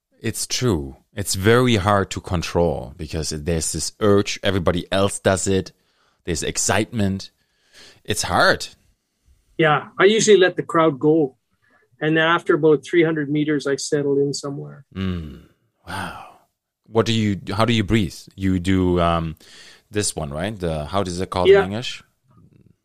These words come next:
Speaker 2: Every fourth stroke or every third stroke.
Speaker 1: Oh, wow. You
Speaker 2: second
Speaker 1: do every
Speaker 2: stroke.
Speaker 1: fourth?
Speaker 2: Depends on
Speaker 1: Wow.
Speaker 2: how,
Speaker 1: Okay. Wow.
Speaker 2: how wavy it is. Usually four
Speaker 1: Powerhouse.
Speaker 2: strokes.
Speaker 1: Mm.
Speaker 2: Yeah.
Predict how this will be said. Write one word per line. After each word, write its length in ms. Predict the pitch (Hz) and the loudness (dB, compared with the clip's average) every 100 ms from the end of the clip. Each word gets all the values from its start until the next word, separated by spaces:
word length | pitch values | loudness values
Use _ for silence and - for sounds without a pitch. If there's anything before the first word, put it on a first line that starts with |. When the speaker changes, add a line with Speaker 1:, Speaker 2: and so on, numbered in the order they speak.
| _ _ | _ _
Speaker 2:
Every 200 | 196 202 | 4 4
fourth 340 | - 196 190 | 4 6 6
stroke 520 | - - 170 185 175 - | 4 -2 4 4 4 0
or 160 | 165 | 2
every 180 | 165 170 | 2 0
third 360 | 151 165 170 175 | 0 0 0 0
stroke. 380 | - - 381 190 | -6 0 2 2
Speaker 1:
Oh, 120 | 87 | -2
wow. 60 | 95 | -4
You 80 | 90 | -2
Speaker 2:
second 160 | 90 78 | -4 -2
Speaker 1:
do 140 | 82 | -2
every 160 | 90 95 | 0 0
Speaker 2:
stroke. 140 | 85 | 0
Speaker 1:
fourth? 280 | 82 107 - | -2 -4 2
Speaker 2:
Depends 240 | 196 202 | 4 6
on 120 | 175 147 | 4 0
Speaker 1:
Wow. 80 | |
Speaker 2:
how, 160 | 143 156 151 143 | -2 -2 -2 -2
Speaker 1:
Okay. 240 | 82 95 76 64 | -6 -10 -12 -14
Wow. 220 | 71 80 - | -14 -14 -8
Speaker 2:
how 120 | 165 | 0
wavy 520 | 151 147 156 160 165 160 | 2 4 2 2 0 0
it 80 | |
is. 440 | 156 160 156 - - | 2 0 -2 -6 -8
Usually 140 | 175 | -4
four 240 | 190 240 214 | 0 2 2
Speaker 1:
Powerhouse. 320 | 151 151 143 | 2 -2 -2
Speaker 2:
strokes. 420 | - 156 160 - _ _ | -4 -6 -6 -12 _ _
Speaker 1:
Mm. 240 | 87 101 78 _ _ _ | -14 -14 -16 _ _ _
Speaker 2:
Yeah. 60 | - | -20